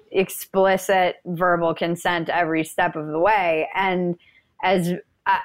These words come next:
you know, the younger generation definitely seems much more comfortable with this. They, they, they seem totally fine with it. And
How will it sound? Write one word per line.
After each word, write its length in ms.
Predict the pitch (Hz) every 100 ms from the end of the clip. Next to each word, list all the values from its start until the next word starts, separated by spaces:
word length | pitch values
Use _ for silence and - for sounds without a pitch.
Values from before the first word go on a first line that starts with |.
| -
you 120 | 208 208
know, 200 | 190 185
the 120 | 208
younger 360 | 202 240 285
generation 640 | 226 214 202 196 202 220 202
definitely 560 | 185 190 208 180 190
seems 400 | 190 - 185 175
much 440 | 175 175 175 - -
more 580 | 180 175 170 165 165 -
comfortable 560 | - 185 190 220 254 262
with 140 | 269
this. 400 | 302 330 330 - -
They, 440 | 208 202 190 170
they, 480 | 202 202 196 185 - - - -
they 260 | 185 196
seem 540 | 196 - 220 214 202 180
totally 640 | - 214 202 202 190 180 -
fine 320 | - 180 185
with 140 | 226 226
it. 260 | 285 269 -
And 460 | 190 185 180 175